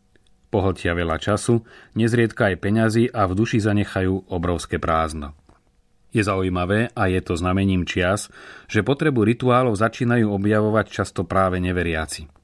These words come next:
Vidia v nich cestu, ako zaplniť prázdno svojej duše a reagovať na choré tempo súčasného života. V mnohom sa naháňame nie preto, že treba niečo urgentne spraviť,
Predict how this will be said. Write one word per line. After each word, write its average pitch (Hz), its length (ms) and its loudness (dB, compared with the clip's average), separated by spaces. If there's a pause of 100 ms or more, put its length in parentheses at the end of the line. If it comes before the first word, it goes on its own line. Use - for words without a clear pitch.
(600)
Vidia 123 320 2
v 120 80 4
nich 90 160 -2
cestu, 107 400 -2
ako 110 320 0
zaplniť 127 480 0
prázdno 104 480 2
svojej 98 320 0
duše 92 480 -4 (400)
a 98 160 0
reagovať 123 480 2
na 117 160 2
choré 113 320 2
tempo 104 320 0
súčasného 95 640 -2
života. 82 480 -4 (560)
V 92 80 -2
mnohom 107 240 2
sa 104 160 0
naháňame 104 560 2
nie 98 240 0
preto, 92 320 -2
že 90 80 -2
treba 90 320 0
niečo 90 400 0
urgentne 90 560 -2
spraviť, 90 560 -2